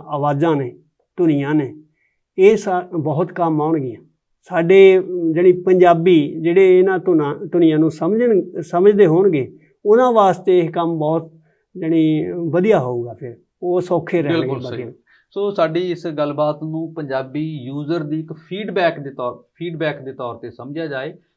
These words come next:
Speaker 2: ਜਿੱਥੇ ਇਹਦਾ ਮਕਸਦ ਇੱਕ ਪੰਜਾਬੀ ਵਰਤਣ ਵਾਲਿਆਂ ਨੂੰ ਇਸ ਸਮੱਸਿਆ ਬਾਰੇ ਸੁਚੇਤ ਕਰਵਾਉਣਾ ਹੈ। ਦੂਜਾ, ਜਿਹੜੇ ਸਾਡੇ ਭਾਸ਼ਾ ਵਿਗਿਆਨੀ ਨੇ ਜਾਂ ਭਾਸ਼ਾ ਨਾਲ ਜੁੜੇ ਹੋਏ ਮਾਹਰ ਨੇ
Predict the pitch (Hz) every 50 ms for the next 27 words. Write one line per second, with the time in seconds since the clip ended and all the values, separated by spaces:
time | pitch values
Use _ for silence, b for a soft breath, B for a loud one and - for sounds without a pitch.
0 | _ _ - 135 160 160 165 - 180 180 180 202 190 170 156 147 147 - - 165
1 | 151 160 156 - 160 160 - 156 147 143 139 135 127 147 156 151 143 120 135 131
2 | 131 - - 156 156 151 143 139 135 139 143 143 143 147 147 151 160 202 214 214
3 | - 180 - - 143 135 135 - - 151 147 139 135 135 135 135 131 - 135 120
4 | - 123 123 131 139 139 143 - 151 139 135 135 135 143 165 - - _ _ _
5 | _ _ _ _ _ _ 131 120 156 170 156 156 190 190 190 190 196 190 190 -
6 | - 175 160 160 165 175 170 175 160 151 151 156 156 - 175 139 135 - 165 170
7 | 175 165 160 151 131 135 143 131 123 127 131 131 127 135 139 160 175 185 180 185
8 | 175 160 143 139 - 139 139 139 135 131 123 123 120 120 120 117 120 120 113 113
9 | 123 123 127 160 156 147 143 127 110 101 104